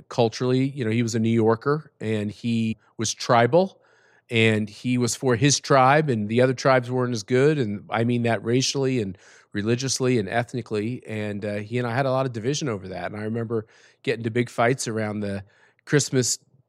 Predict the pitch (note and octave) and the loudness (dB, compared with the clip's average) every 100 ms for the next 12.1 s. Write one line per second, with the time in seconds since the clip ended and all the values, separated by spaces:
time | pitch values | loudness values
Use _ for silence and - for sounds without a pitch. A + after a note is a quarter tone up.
0 | - B2+ C3 B2+ C3+ C3 B2 D3+ C3+ A2+ | -4 0 0 -2 0 2 2 2 2 0
1 | G#2 G2+ - - B2 B2+ - A#2+ A#2+ A2+ | -2 -6 -8 -4 -2 -2 -2 -4 -4 -2
2 | B2 A#2 C3 D3+ A#2+ G2 B2 A#2+ B2 A#2 | -2 -2 -2 -2 -4 -4 -2 0 0 0
3 | B2 G2+ A#2+ B2 C#3+ - G2 A2 A#2 G#2+ | -2 -2 0 0 -2 -8 -6 -2 -2 -2
4 | B2+ G#2+ - B2+ A2+ C3+ D3+ - G#2+ G#2 | -6 -6 -6 -4 -2 -2 -4 -8 -8 -6
5 | G#2 A2 _ _ _ _ _ - E3+ C3+ | -10 -14 _ _ _ _ _ 2 6 6
6 | C3 D3+ C3+ C#3+ D3+ D#3 E3+ D3 - E3+ | 4 2 2 0 2 0 0 -2 0 4
7 | C#3 C3+ C3+ C#3+ C3 - - C#3 C#3 C3 | 6 6 4 0 -2 -4 -4 0 2 2
8 | B2+ C3+ A#2+ A#2+ F#3 B2+ A#2 C3+ B2+ B2 | 0 0 0 0 -2 -2 -4 -6 -4 -2
9 | A#2+ A#2+ - _ _ _ C#3 D3+ F3 D#3+ | -2 -4 -8 _ _ _ 2 4 6 2
10 | - - D3 B2+ B2 C#3+ - F3 D#3 - | 2 2 4 4 4 2 -2 -4 -4 -10
11 | A2+ A2+ C3 B2+ - B2+ - C3 A2+ - | -4 -2 2 2 2 -2 0 0 0 -4